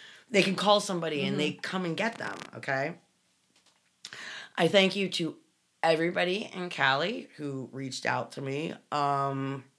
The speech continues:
Speaker 1: keep spreading the word. Um, I, I guess we're s-, we're ma-, we're making an under-, an underground Yahoo railroad, okay?
Speaker 2: All right.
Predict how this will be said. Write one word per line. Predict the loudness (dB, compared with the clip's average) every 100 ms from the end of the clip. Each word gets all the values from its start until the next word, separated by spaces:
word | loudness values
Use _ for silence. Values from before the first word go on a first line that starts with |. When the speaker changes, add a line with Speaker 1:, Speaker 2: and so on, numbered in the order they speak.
| _ _ _
Speaker 1:
keep | -12 -10
spreading | -12 -2 0 0 -2
the | -2
word. | 0 0 -2 -6 -12 -20 -20 -20 -20 -20 _ _ -2
Um, | 6 8 8 6 6 4 4 2 0 -2 -6 -6
I, | -6 -6 -10
I | -2
guess | 0 -2 -4
we're | -8 -6
s-, | -6 -10 -14 -16 -16 -12
we're | -8
ma-, | -4 -4 -4
we're | -2 0
making | 0 -2 -2 -4
an | -4 -6 -6
under-, | -4 -2 0 0 -2 -10 -20 -6
an | -2 2
underground | 4 4 2 4 6 8 8 4 0 -4
Yahoo | 2 4 4 4 8 12 12 10 8 4
railroad, | 4 2 -2 -6 -6 -6 -8 -10 -8 -8 -8
okay? | -8 0 2 4 2
Speaker 2:
All | -2 -8
right. | -8 -4 -2 0 -2